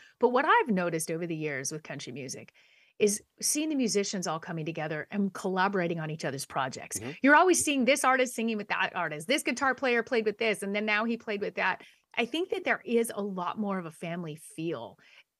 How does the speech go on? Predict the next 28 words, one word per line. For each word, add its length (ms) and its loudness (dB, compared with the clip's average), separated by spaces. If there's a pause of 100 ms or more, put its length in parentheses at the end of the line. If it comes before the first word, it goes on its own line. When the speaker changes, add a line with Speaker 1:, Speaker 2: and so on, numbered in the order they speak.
(360)
Speaker 1:
There's 240 4
always 240 6
gonna 140 0
be 120 -2
that 240 -2
edge 220 -6
under 200 -8
there 300 -12
where 140 -8
Speaker 2:
Yeah. 80 -6
Speaker 1:
people, 320 -4 (280)
th-, 160 -8
they're, 160 -4 (160)
they 140 6
need 360 2
to 60 -4
succeed. 480 -6
They 120 -4
have 240 -8
to 80 -20
pay 160 -6
their 160 -4
bills. 320 -4
They 100 -4
want 320 -6
that 180 -2
next 300 -6
hit. 260 -6